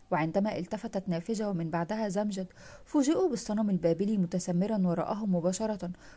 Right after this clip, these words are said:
وهو رافع كفه وكأنه توقف قبل أن يوجه ضربة لنافذة. بقى الاثنان يراقبانه بفزع حتى تحدث زمجد بنبرة متوترة قائلا: "إنه لا يتحرك إلا عندما نحيد ببصرنا عنه."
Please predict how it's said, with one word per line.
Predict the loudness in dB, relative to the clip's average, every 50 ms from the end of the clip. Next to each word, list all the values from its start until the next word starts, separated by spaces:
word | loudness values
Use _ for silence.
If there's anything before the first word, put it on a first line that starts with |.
| -4 2
وهو | 4 4 4 6 6 4
رافع | 6 6 4 2 2 -2 -2 -2 -2 0
كفه | 0 -2 -4 -2 -2 0
وكأنه | 2 2 2 0 -2 -6 -4 -4 -4 -4 -4
توقف | -2 2 4 4 4 4 2 -4 -10 -8 -4
قبل | -2 -2 -2 -2
أن | -2 -2 0 0
يوجه | 2 2 2 2 2 0 -2 0
ضربة | 0 0 0 2 0 0 0
لنافذة. | 0 0 0 -2 -2 -2 -2 -2 -2 -4 -8 -12 -18 -20 -20 -20 _ -20 -20 -20 -20 -20 -20 -20 -20 -16 -8 6
بقى | 8 8 8 8 6
الاثنان | 0 0 0 -2 -2 0 0 2 2
يراقبانه | 4 4 6 6 4 4 2 0 0 0 2 2 2 2 0
بفزع | 0 -2 -2 -2 -2 -2 -2
حتى | -4 -4 -6 -6 -4 -4 -4
تحدث | -4 -4 -4 -4 -4 -2 -4 -2 0 0
زمجد | 2 2 2 0 0 0 -2 -2 -2
بنبرة | -2 0 0 0 0 0 0
متوترة | 0 0 0 0 -2 -2 -2 -2 -2 -2 -4
قائلا: | -4 -4 -6 -6 -4 -4 -4 -6 -6 -8 -12 -16 -20 -18 -8 -2
"إنه | 0 2 2 2 2 4
لا | 6 6 6
يتحرك | 6 4 2 -4 -4 -4 -4 -4 -6 -4 -2
إلا | 0 0 2
عندما | 2 2 0 0 0 0 2 2
نحيد | 0 0 0 -2 -2 0 0
ببصرنا | 0 0 2 0 0 0 0 -2 -2 -2 -2
عنه." | -2 -4 -4 -4